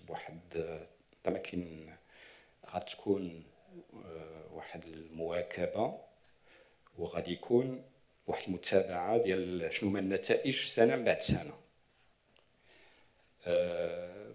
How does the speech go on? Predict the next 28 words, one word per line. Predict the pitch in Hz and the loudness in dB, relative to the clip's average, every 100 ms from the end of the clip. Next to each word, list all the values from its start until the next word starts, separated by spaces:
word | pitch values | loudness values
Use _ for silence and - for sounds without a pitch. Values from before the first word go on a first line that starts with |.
| 104 | -12
بغينا | - 98 98 92 87 - - | 0 2 4 2 0 -10 -6
هاد | - 92 95 | -2 0 0
الهدف | - 95 117 131 - - - - _ | 0 4 8 8 6 -6 -16 -20 _
نوصلوا | 104 92 - 95 90 | 2 2 0 -2 2
له | 101 135 - - - - | 4 4 0 -14 -20 -12
في | - | 0
التواريخ | 104 101 95 - - _ _ _ - 95 90 92 101 - | 2 2 -4 -10 -20 _ _ _ -4 0 2 4 2 2
اللي | 92 | -6
احنا | 90 - | -8 -8
حددناها، | 92 85 82 - 80 80 107 127 - - - - - _ _ | -12 -12 -12 -10 -10 -6 0 0 -2 -16 -20 -20 -20 _ _
وتنعتبروا | 104 135 117 - 98 95 120 | 2 6 6 6 0 2 4
بأن | 117 - 90 104 117 - | 4 2 0 2 2 0
عندنا | 92 92 104 | -6 0 8
الإمكانيات | 120 - 101 - 101 101 107 120 | 8 8 -2 2 2 4 4 6
باش | 113 107 | 2 0
نوصلوا | 98 - 90 | -4 -2 -4
لها. | 87 - - _ _ _ _ _ - - _ - _ _ - | -4 -10 -20 _ _ _ _ _ -20 -20 _ -20 _ _ 2
باش | 107 135 | 4 6
نوصلوا | 123 - 123 | 4 4 4
لهذا | 104 104 | 4 6
الهدف | 113 123 156 - | 8 8 4 0
خصنا | - 110 | 2 4
نرفعوا | 104 - 107 113 | 4 6 10 10
من | 101 | 8
عدد | 87 95 101 - | 2 6 6 4
الأساتذة | 98 - 98 95 92 95 | 0 0 2 2 0 0
اللي | 95 92 | 0 0
هما | 82 85 90 98 | -6 -6 -6 -6